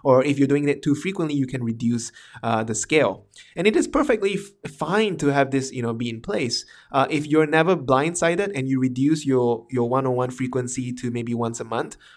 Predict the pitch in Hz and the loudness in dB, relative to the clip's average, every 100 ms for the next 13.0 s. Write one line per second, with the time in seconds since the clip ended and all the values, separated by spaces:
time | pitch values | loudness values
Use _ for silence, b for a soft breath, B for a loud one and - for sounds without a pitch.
0 | b 127 120 - 120 113 110 120 113 110 | b 0 2 2 0 2 0 -2 -2 0
1 | 123 127 127 117 117 117 110 - 120 120 | 0 -2 -4 -4 -4 -6 -10 -2 0 2
2 | 113 113 b b 120 131 117 - - - | 0 -4 b b -10 -4 -4 -4 -8 -8
3 | 131 127 - - 147 139 120 113 120 117 | -8 -8 -8 -6 -2 0 0 -2 -6 -8
4 | 120 110 110 110 107 - - - 147 123 | -4 -2 -2 -6 -8 -12 -12 -6 -4 -2
5 | 123 113 110 107 104 107 - 110 107 b | -2 -2 -2 -4 -10 -12 -8 -8 -8 b
6 | b - 110 117 123 123 180 156 123 123 | b -12 -6 -2 -2 0 -2 0 -2 -2
7 | 120 143 202 147 - 107 117 113 - 117 | -2 0 0 0 -4 -8 -8 -6 -6 -6
8 | 113 107 107 - - 139 143 165 165 170 | -4 -6 -6 -8 -4 0 0 2 2 2
9 | 151 B - 135 131 139 143 127 120 127 | -4 B -2 0 2 2 4 4 4 4
10 | 123 123 - - - 120 117 117 117 139 | 6 4 2 -6 -6 -4 -4 -6 -2 -2
11 | 127 123 - 117 117 120 120 123 123 117 | -2 -6 -2 -2 -2 -2 -2 -2 -2 -2
12 | 107 117 113 113 117 113 135 127 110 | -2 -2 -2 -2 -6 -4 -2 0 -2